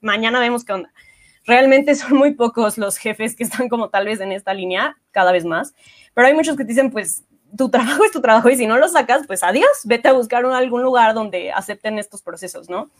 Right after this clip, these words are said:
Entonces creo que también hay que hablar de estos temas, pero sí con este... Eh, pues, ingrediente de tal vez la interseccionalidad de entender también esas otras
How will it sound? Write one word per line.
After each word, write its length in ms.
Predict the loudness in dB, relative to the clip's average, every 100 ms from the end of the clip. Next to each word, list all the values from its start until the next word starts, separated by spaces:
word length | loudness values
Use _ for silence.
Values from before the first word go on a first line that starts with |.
| _ -20 -10 0
Entonces 360 | 4 6 4
creo 140 | 2 2
que 60 |
también 360 | 2 2 2 2
hay 160 | 0 2
que 100 | 4
hablar 380 | 4 6 4 2
de 80 |
estos 300 | -4 -8 -10 -6
temas, 420 | -2 0 -2 -2
pero 260 | -2 -2 -2
sí 520 | -6 -6 -6 -6 -10 _
con 180 | -4 -2
este... 800 | -2 -4 -6 -4 -2 -2 -4 -6 _
Eh, 300 | -10 -10 -12 _ _ _ _ _
pues, 200 | -4 -2
ingrediente 580 | -2 2 2 2 2 2
de 160 | 2 2
tal 220 | 0 2
vez 160 | 0
la 340 | 0 2 2 0
interseccionalidad 920 | -4 -4 -4 -6 -6 -4 0 2 2
de 100 | 2
entender 600 | -2 -2 -2 2 4 4 0
también 320 | -2 -2 -2
esas 320 | -4 -4 -6
otras 640 | -4 0 0 0 -8 -14